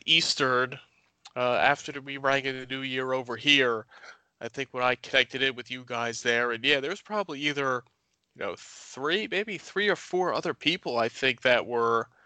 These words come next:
you know, on the line at the time with me there. And, uh, yeah, it was a, uh, it was a rowdy bunch. Uh,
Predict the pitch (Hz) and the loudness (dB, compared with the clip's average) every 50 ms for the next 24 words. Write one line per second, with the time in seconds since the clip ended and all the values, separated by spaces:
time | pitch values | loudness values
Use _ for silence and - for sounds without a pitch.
0 | _ _ _ _ _ _ _ _ - 127 120 113 110 101 104 139 151 147 135 123 | _ _ _ _ _ _ _ _ -6 -2 -2 0 0 2 4 4 4 4 2 -2
1 | 117 120 117 131 165 180 165 135 - 117 107 - 123 117 110 107 107 123 143 - | -2 2 4 4 4 4 2 0 -4 -8 -8 -4 -2 -2 -2 -2 -2 -4 -4 -4
2 | _ - 165 135 110 110 107 104 101 98 101 101 101 101 101 98 101 104 101 101 | _ -4 -4 -2 0 2 2 2 2 0 -2 -4 -4 -4 -4 -4 -2 -2 0 0
3 | 101 101 104 101 _ _ _ _ _ _ _ _ _ _ _ - - 123 104 98 | 0 0 -2 -4 _ _ _ _ _ _ _ _ _ _ _ 0 2 4 4 4
4 | 127 190 240 226 - 185 165 151 143 139 135 131 135 98 143 170 - 139 117 117 | 2 0 -2 -2 2 2 2 4 4 4 4 2 2 2 0 0 -2 -2 2 4
5 | 123 143 170 185 185 180 151 - 160 160 175 185 190 - - - - - _ _ | 6 6 6 6 4 -2 -2 0 0 2 0 0 -2 -8 -8 -8 -10 -10 _ _
6 | _ _ _ _ - - 139 127 127 135 - | _ _ _ _ -8 0 4 4 6 6 6